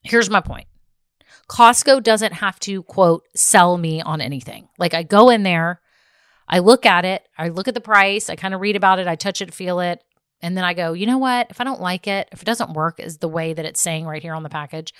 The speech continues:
then I'll just return it. It's all good." So I buy.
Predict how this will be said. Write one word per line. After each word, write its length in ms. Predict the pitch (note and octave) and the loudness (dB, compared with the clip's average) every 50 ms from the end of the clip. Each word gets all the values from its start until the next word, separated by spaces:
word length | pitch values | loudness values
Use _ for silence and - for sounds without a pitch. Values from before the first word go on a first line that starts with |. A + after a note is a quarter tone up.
| - _ _ _ _ _ _ _ _ | -20 _ _ _ _ _ _ _ _
then 120 | - D4 | -4 -2
I'll 100 | E4 E4 | -2 -2
just 180 | D#4+ D#4+ D#4 - | -4 -6 -6 -6
return 300 | D#4+ D#4 D4+ D#4 D4+ C4 | -6 -4 -2 -2 -2 -2
it. 120 | E3 - _ _ _ _ _ _ _ _ _ _ | -4 -6 _ _ _ _ _ _ _ _ _ _
It's 160 | A#3 A3+ - | -4 0 2
all 160 | C#4+ C4+ C4+ B3 | 2 2 2 2
good." 260 | C4 B3 F3+ - - _ _ _ _ - _ _ | 2 0 0 0 -6 _ _ _ _ -20 _ _
So 400 | - - C#4+ C4+ B3+ B3 - - _ _ _ _ _ | -2 4 6 6 6 6 4 -2 _ _ _ _ _
I 260 | G3+ G3+ G3 F#3+ G3 | 6 6 6 6 4
buy. 380 | G3 F3 F#3 D#3+ B2 - - | 2 0 0 0 0 -4 -14